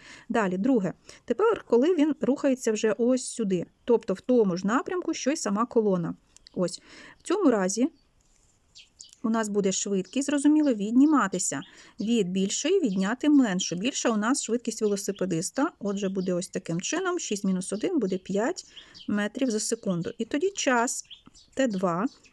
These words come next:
в даному разі це буде Л, поділити на цю швидкість. Тобто чотириста двадцять метрів ділимо на п'ять метрів за секунду. Метри скорочуються,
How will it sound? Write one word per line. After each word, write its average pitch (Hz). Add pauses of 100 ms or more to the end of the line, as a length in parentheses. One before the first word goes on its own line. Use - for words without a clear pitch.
в 226
даному 233
разі 214
це -
буде 208 (120)
Л, 196 (580)
поділити 277
на 269
цю 220
швидкість. 208
Тобто 214
чотириста 247
двадцять 185
метрів 190 (120)
ділимо 214
на 277
п'ять 196
метрів 214
за 190
секунду. 175 (440)
Метри 285
скорочуються, 254